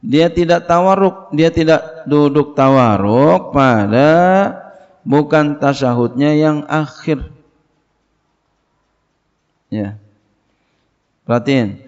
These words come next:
dia tidak tawarruk, dia tidak sunat tawarruk, dia tidak sunat duduk tawarruk pada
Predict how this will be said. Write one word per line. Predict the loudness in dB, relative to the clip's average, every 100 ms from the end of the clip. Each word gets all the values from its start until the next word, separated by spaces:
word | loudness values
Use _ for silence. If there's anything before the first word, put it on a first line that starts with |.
| -20 -6
dia | 0 2
tidak | 2 0 0 0 0
tawarruk, | 0 2 2 2 2 0 -4 -6
dia | 0 0
tidak | 0 0 -2
sunat | -2 -2 -2
tawarruk, | 0 0 0 0 0 -2 -4 -8
dia | -4 -4
tidak | -4 -4 -4
sunat | -4 -2 0
duduk | 0 -2 -2
tawarruk | -2 0 0 0 0 0 0 0 0 0 -4 -18 -20 -20 _ -2
pada | 0 0 -2 0 0 -2